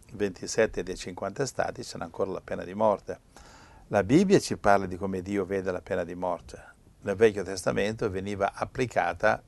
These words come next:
quando non vi era altro mezzo. Anche nel Nuovo Testamento vediamo che Dio applica la pena di morte. Eh, mo-, molte non sanno, però lo Spirito Santo, Gesù,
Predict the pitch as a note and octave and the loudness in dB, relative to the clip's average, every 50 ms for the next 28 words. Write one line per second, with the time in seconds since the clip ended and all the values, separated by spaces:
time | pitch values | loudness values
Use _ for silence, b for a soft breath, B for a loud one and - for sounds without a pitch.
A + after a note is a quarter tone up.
0 | _ _ - - - G2+ F#2+ F#2 F2+ F2+ G2 G2+ - - _ _ - - G#2+ G#2+ | _ _ -10 -2 0 0 0 0 0 -2 -2 -2 -2 -4 _ _ -10 -8 -6 -4
1 | A2 G#2+ G#2+ G2 F#2 F#2 F#2 G2 G#2 - - - _ - G#2 G2+ F#2+ - G#2+ G#2 | -4 -2 -2 0 0 0 0 0 0 -2 -4 -8 _ -2 -2 -2 -2 -2 -2 0
2 | A2 B2 B2 G#2+ E2+ F2 F#2+ F2 F2 - - _ _ - _ - b b b b | 2 4 4 2 2 0 -4 -6 -6 -6 -14 _ _ -20 _ -20 b b b b
3 | b b b b b b b - E3+ D#3+ - E3+ C#3+ C#3 D3+ F3+ F3+ E3+ - E3 | b b b b b b b 0 2 4 6 6 8 8 8 6 6 6 6 4
4 | D3+ - - D#3 D#3 F3 G3 G#3 F#3 - C3 A2+ G#2+ G#2+ G2 G2+ G#2 G#2 G2+ G2+ | 4 4 4 2 4 4 4 4 4 6 6 6 8 6 6 6 4 4 4 2
5 | F#2+ D#2+ - F#2+ F2 F2+ G#2 G2 F#2+ F2+ F#2+ F#2+ - F#2+ F#2 F2 - F#2+ F2+ F2 | 0 -4 -4 -6 -4 0 2 4 6 6 6 4 2 -2 -6 -6 -6 -6 -6 -6
6 | - - F#2+ F#2 F2+ E2+ F2 E2+ F2 F2 E2+ - - - - - - - _ _ | -4 -6 -6 -6 -6 -8 -8 -6 -6 -6 -6 -8 -10 -10 -10 -10 -12 -14 _ _
7 | b b b b b b b b b b - F#2+ F#2+ F2+ F#2 F#2 F2+ F2+ - - | b b b b b b b b b b -8 -6 -6 -4 -4 -4 -4 -4 -8 -12
8 | - F#2+ G2 G2+ G2 - G2+ G2+ A2 A#2 A2 - - G2 F#2 F#2 A2 A#2 A2+ G2+ | -8 -4 -4 -4 -4 -4 -6 -4 -4 -4 -4 0 2 2 2 2 0 -4 -4 -2
9 | - F2+ F#2 G2+ G#2+ G2+ F#2+ F2+ - b b b b C3+ A2+ F2+ - - - A2 | -2 0 4 6 6 6 4 2 0 b b b b -8 -6 -6 -6 -4 -2 -2
10 | G#2 G2+ G#2 G2+ - A#2 - - - F2 G2+ A2 A2+ - - A2 G2+ F#2 F#2 F#2 | -2 -2 -2 -2 -4 -4 -2 -2 0 0 0 -2 -2 0 2 2 2 2 0 -2
11 | E2+ E2+ F2+ F#2 F2+ F2 F2+ F#2+ G2 A#2 D#3 | -4 -4 -4 -4 -2 -2 -2 -2 0 -2 -2